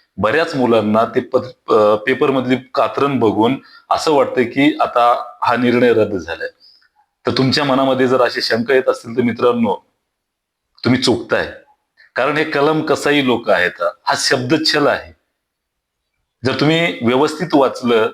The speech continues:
तर त्याच्यामध्ये जे काही परिपत्र आहे डीवायडीचं, ते वाचलं, तर त्याच्यामध्ये स्पष्ट असा उल्लेख केलेला आहे की समूह शाळा त्या ठिकाणी करण्यात यावीत. गरज भासली तर, गरज भासली तर म्हणजे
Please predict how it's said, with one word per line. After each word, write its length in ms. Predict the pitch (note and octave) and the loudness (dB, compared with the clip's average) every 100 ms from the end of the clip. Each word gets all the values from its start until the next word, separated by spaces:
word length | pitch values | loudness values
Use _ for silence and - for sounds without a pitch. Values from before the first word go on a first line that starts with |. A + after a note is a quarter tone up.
| - | -6
तर 60 | |
त्याच्यामध्ये 760 | A2+ A#2+ - D3 C3 C#3 D3+ - | -4 -2 0 0 0 2 0 0
जे 140 | A2+ | -2
काही 120 | B2 | -2
परिपत्र 520 | B2 A#2+ A#2 B2 A#2+ A#2+ | 0 0 0 -2 0 2
आहे 180 | A2+ | 2
डीवायडीचं, 640 | A2+ A2 A2 G#2 G2 - - _ _ _ _ | 0 2 2 0 -6 -8 -8 _ _ _ _
ते 60 | G2+ | 0
वाचलं, 440 | G2+ A2+ - C3 A#2+ | 2 0 -2 -2 -2
तर 40 | |
त्याच्यामध्ये 440 | A#2 A2+ - A#2 A#2 | -2 0 2 2 0
स्पष्ट 480 | - - B2+ - A2+ | -4 -2 -2 -2 -4
असा 200 | A2 A2+ | 0 2
उल्लेख 320 | A2+ A2 A2+ A#2 | 2 2 0 0
केलेला 280 | G#2+ G2+ G2 | 0 4 2
आहे 260 | F2+ F2+ - _ _ _ - | 2 -4 -10 _ _ _ -4
की 80 | |
समूह 540 | B2 - B2+ B2+ B2 B2+ | -4 0 0 2 2 2
शाळा 340 | B2 A2 G#2+ A2 | 0 0 2 0
त्या 180 | A2 | 0
ठिकाणी 360 | G2+ - G#2+ A2+ | -4 -2 -2 -2
करण्यात 440 | A2 G2+ F#2+ G2+ G2 | 0 -2 0 -2 -6
यावीत. 480 | G#2+ F2+ D#2+ E2 _ _ _ _ _ _ _ - _ _ _ _ - | -6 -6 -6 -10 _ _ _ _ _ _ _ -20 _ _ _ _ -4
गरज 220 | A#2+ C3+ | 0 0
भासली 320 | A#2+ A#2+ A2+ | 0 -2 0
तर, 100 | G#2+ | 0
गरज 280 | G#2+ A#2 C#3 | 0 0 0
भासली 340 | B2 B2+ - C3 | 0 -2 -4 -2
तर 80 | C3 | 0
म्हणजे 300 | C3+ B2+ | 2 0